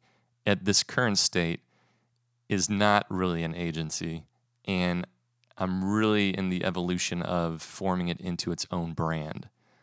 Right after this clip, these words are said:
Mike sticked through with Atomic Dust, and it's a great agency. They do some of the best work in this area. They have, um, awesome people that they work with.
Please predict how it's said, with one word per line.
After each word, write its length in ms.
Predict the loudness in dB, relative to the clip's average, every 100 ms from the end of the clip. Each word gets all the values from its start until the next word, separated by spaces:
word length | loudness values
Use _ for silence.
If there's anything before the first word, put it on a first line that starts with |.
| _ _ _
Mike 260 | 4 6 6
sticked 460 | 4 4 2 0 -8 _ _ _ _ _
through 460 | -16 -2 4 4 6
with 200 | 4 2
Atomic 400 | 0 0 0 -2
Dust, 400 | -2 -2 -2 -6 _ -20 _ -10
and 140 | -4
it's 200 | -2 -2 -2
a 140 | -4
great 320 | 0 2 4
agency. 440 | 4 2 0 -2 -4
They 140 | -4
do 140 | 0
some 160 | 0 0
of 80 | -2
the 60 |
best 380 | -2 0 2 0
work 320 | 0 0 -2 -8 _ _ _
in 380 | -2 2 2 0 -4
this 280 | -6 -4 -2
area. 480 | -4 -6 -4 -6 -8 -12 _ -20 -20 -20 _
They 180 | -2 0
have, 360 | 2 2 0 -10 -12
um, 440 | -10 -8 -10 -10 -12 -16 -20 _
awesome 380 | 0 2 0 0
people 240 | -4 -4 -2
that 120 | 0
they 80 | 0
work 300 | 0 0 0
with. 340 | 0 -2 -12